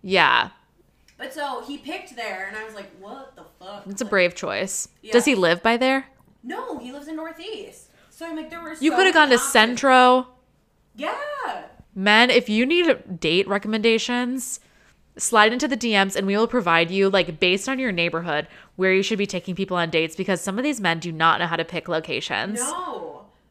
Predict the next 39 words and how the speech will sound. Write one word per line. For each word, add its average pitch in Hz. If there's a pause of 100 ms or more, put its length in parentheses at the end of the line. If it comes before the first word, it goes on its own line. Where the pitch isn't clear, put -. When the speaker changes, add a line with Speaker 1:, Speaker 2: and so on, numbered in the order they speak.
(280)
Speaker 2:
And 330
I'm 370
like, 349
I 294
get 254
maybe 254
you 247
don't 247
wanna 233
spend 220
a -
lot 214
of 202
money 196
on 220
me. 214
It's 208
a 180
first 190
date, 196
but, 214
like, 185 (260)
come 214
on, - (100)
dude. 165
Like, 196 (140)
you 220
could 247
at 196
least 196
get 196
a 185
drink 180
that's, 165
like, 165
fifteen -
dollars. -
Like, 196
a 220